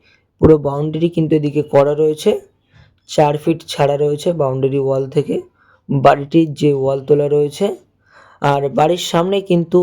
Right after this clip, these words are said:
আট ফিট চওড়া কংক্রিট ঢালাই রাস্তা রয়েছে। এখানে কিন্তু ফোর হুইলার গাড়ি আসবে না, যে কোনো টু হুইলার নিয়ে আপনারা সহজেই বাড়ির সামনে চলে আসতে পারবেন।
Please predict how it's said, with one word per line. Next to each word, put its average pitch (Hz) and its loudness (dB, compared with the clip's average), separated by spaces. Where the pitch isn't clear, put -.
আট 160 -2
ফিট 175 -12
চওড়া 160 2
কংক্রিট 156 4
ঢালাই 151 0
রাস্তা 139 -2
রয়েছে। 160 0
এখানে 190 4
কিন্তু 190 2
ফোর 165 0
হুইলার 170 0
গাড়ি 147 0
আসবে 143 2
না, 165 -2
যে 143 2
কোনো 175 0
টু 160 -2
হুইলার 160 -2
নিয়ে 160 -2
আপনারা 143 0
সহজেই 151 -2
বাড়ির 143 0
সামনে 147 0
চলে 135 -2
আসতে 139 0
পারবেন। 147 2